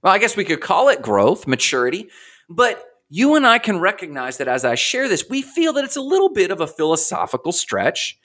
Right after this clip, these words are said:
It's beneficial to have the opposite, great, but there's no direct. Marissa says ecstasy, and I would give ecstasy to Marissa on this. An ecstatic, or what the Greeks actually had a word, um,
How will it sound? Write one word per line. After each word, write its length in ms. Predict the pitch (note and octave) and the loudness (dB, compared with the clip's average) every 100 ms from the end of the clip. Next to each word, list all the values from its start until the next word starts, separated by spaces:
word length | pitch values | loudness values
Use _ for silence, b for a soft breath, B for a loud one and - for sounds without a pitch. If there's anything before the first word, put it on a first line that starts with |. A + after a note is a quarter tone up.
| B G3 | B -6
It's 120 | D3+ | 0
beneficial 920 | E3 A#2 - C#3 G#3 - C3+ B3+ B3 | 0 0 4 4 4 0 0 -2 -4
to 180 | - C3+ | -2 -2
have 300 | C3 A#2 A2 | 2 0 0
the 100 | A2 | -6
opposite, 400 | G#2+ - - - | -6 -8 -10 -6
great, 320 | C#3 C3+ E3 B B | 0 0 0 B B
but 100 | A3 | -6
there's 220 | B3+ G3+ G3 | -4 -4 -4
no 460 | G#3 A#3 B3+ B3+ _ _ | -2 -2 -2 -4 _ _
direct. 840 | C3 F3+ C3+ B2+ A#2+ - - - - _ _ D3+ | 0 0 2 2 2 0 -10 -10 -10 _ _ 2
Marissa 320 | G3 C4+ E4 | 4 6 4
says 260 | C4 D4+ - | 4 2 2
ecstasy, 720 | C4 D4 - G#3+ - D3+ - _ - | 0 0 -4 -2 -2 -2 -6 _ -4
and 140 | G#3 | 0
I 160 | G3+ C4+ | 2 2
would 220 | C#4+ E3 | 0 -2
give 300 | A#3+ D4 - | 0 0 -2
ecstasy 560 | A#3 C4+ - A#3 - - | -4 -4 -4 -4 -4 -4
to 140 | - F#3+ | -8 -6
Marissa 360 | F3+ A#3 - - | -4 -2 -2 0
on 200 | A2+ G2 | 0 -2
this. 380 | F2 - - - b b | -4 -6 -6 -12 b b
An 140 | F#3 F3 | 0 2
ecstatic, 760 | G#3 - - G#3 G#3+ A3+ C#3 - | 0 0 0 2 2 2 0 2
or 240 | F3+ F3+ | 6 6
what 220 | E3+ E3+ | 4 2
the 40 | D#3+ | 0
Greeks 440 | C3 A#3+ E4 - | -2 0 0 2
actually 340 | F#3 D#3+ D#3+ D3+ | 2 2 -2 0
had 140 | C#3 | 0
a 40 | |
word, 360 | C3 C#3 C#3+ G3+ b b _ - | 4 4 6 4 b b _ 0
um, 360 | C#3+ D3 C#3 | 2 2 -4